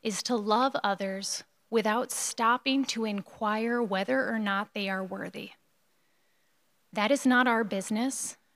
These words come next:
and in fact, it is nobody's business. What we are asked to do is to love,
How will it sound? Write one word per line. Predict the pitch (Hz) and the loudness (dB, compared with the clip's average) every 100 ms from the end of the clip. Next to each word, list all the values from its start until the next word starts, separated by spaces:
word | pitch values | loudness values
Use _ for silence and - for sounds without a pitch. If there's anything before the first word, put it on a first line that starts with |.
| _ - | _ 0
and | 220 | 0
in | 202 | 0
fact, | - 220 269 - - | -2 0 0 -2 -2
it | 269 | -2
is | 269 226 | -2 -2
nobody's | 208 208 190 185 190 | -2 -4 -6 -8 -10
business. | - 185 185 190 214 - - _ _ _ _ _ _ _ _ _ _ - | -10 -10 -8 -10 -8 -10 -10 _ _ _ _ _ _ _ _ _ _ -2
What | 208 | -2
we | 208 247 262 277 | 0 2 2 2
are | 214 190 | 2 2
asked | 202 214 233 - - - | 0 0 -6 -6 -6 -4
to | 185 | -4
do | 214 233 247 240 | 0 2 2 0
is | 240 175 | -2 -4
to | - 196 | -6 -6
love, | 190 180 180 175 | -6 -6 -8 -10